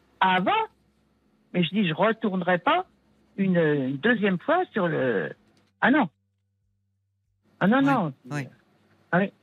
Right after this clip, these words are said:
Speaker 2: Ben, peut-être qu'il ne pouvait pas, parce que je sais qu'il y a une, euh, il y a une intervention qui est beaucoup plus lourde que l'autre.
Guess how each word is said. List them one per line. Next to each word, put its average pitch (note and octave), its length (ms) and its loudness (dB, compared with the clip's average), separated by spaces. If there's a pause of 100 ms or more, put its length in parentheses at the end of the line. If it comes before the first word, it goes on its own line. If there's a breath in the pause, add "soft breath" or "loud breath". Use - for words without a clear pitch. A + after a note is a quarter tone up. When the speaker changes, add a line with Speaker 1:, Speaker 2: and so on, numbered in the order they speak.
(960 loud breath)
Speaker 2:
Ben, F#3+ 100 2
peut-être A#3+ 360 -4
qu'il G3+ 180 -2
ne F#3+ 120 0
pouvait F3+ 520 -2
pas, G3+ 240 -2
parce E3 220 -4
que - 120 -6
je D#3 140 -4
sais E3+ 160 -4
qu'il - 180 -2
y D3+ 40 2
a - 20 2
une, D3+ 180 2
euh, C3+ 380 2
il C3+ 140 0
y C#3+ 80 2
a C#3 80 2
une C#3 200 2
intervention C#3 640 -4
qui - 160 -8
est - 20 -6
beaucoup C#3+ 220 -6
plus E3+ 180 -2
lourde E3 460 2
que E3 100 -2
l'autre. C#3+ 300 -2